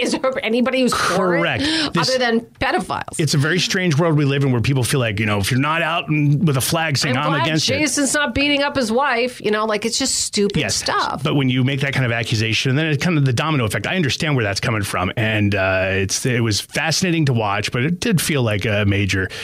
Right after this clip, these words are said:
Speaker 2: uh, backtracking.
Speaker 1: Mm-hmm. Looking at Friday into Saturday, we could see kind of the same thing we saw yesterday, where we could see some mixed precipitation then turning to rain.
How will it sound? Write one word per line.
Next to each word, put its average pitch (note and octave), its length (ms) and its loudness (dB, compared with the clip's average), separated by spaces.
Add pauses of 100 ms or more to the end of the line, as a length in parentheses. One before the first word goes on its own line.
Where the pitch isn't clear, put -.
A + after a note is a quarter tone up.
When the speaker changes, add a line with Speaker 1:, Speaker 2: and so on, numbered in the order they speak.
(240)
Speaker 2:
uh, F#2+ 320 0
backtracking. F#2+ 600 -4
Speaker 1:
Mm-hmm. D3+ 540 -2
Looking C4 380 0
at G#3 160 -2
Friday A3 540 -2
into D#3 240 0
Saturday, F#3+ 920 -4 (160)
we D#3 80 -14
could F#3+ 180 -2
see A3 200 -2
kind G3+ 240 -2
of F#3+ 80 0
the E3 80 0
same F3+ 320 -2
thing F#3 240 0
we D#3+ 120 2
saw D3 480 -2 (160)
yesterday, C#3 720 -4 (220)
where E3+ 300 0
we E3 140 0
could F3+ 180 -4
see F#3 200 -4
some D3 240 -2
mixed - 240 -4
precipitation D3 680 -2
then C#3+ 160 0
turning C#3 340 -2
to B2+ 140 -4
rain. D#3 380 -2